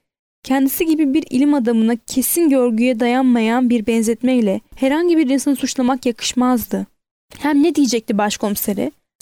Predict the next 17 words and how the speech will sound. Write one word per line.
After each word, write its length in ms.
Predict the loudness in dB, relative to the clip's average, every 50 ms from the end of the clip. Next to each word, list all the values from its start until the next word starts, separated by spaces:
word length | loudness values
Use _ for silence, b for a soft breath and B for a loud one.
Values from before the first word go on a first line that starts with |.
| _ _
Hastalarımdan 760 | -6 -4 -2 -2 0 0 0 2 2 2 2 2 2 2 2
birinin 320 | 2 2 4 4 4 4
yakınını 560 | 2 0 0 -2 -2 -2 0 0 0 -2 -2 -4 -8 _ _ _ _ _ -4
Alp'i 280 | -4 -4 -2 -2 -4
kaçıranlardan 1500 | -4 -2 -4 -4 -4 -4 -4 -2 0 0 0 -2 -4 _ _ _ _ _ -2 -2 0 0 0 -2 -2 -2 -2 -2 -4 -6 _ _ _ -2
biri 160 | 0 2 2
olarak 420 | 2 0 0 0 0 -2 -2 -2
teşhis 320 | -2 -2 -2 -2 -2 -2 -4
ettiğini 440 | -6 -6 _ -2 -2 0 2 2
mi? 240 | 2 0 0 -2 -4 -10 _ _ _ _ _ _ _ _ _ _ _ -4
Alay 260 | -2 0 0 0 0
konusu 400 | -2 -2 -2 0 0 0 0 0
olabilirdi. 680 | 0 0 0 0 0 0 0 -2 -2 -4 -4 -6 -6 -8 _ _ _ _ _ _ _ _ _ _ _ _ -4
Başkomiser 640 | -2 -2 -2 0 0 0 0 0 0 0 0 0
de 40 | 2
inanmazdı 600 | 2 2 2 2 2 2 2 2 2 0 -2 -4
kendisine. 680 | -4 -2 -2 -2 -4 -6 -8 -8 -6 -6 -6 -6 -8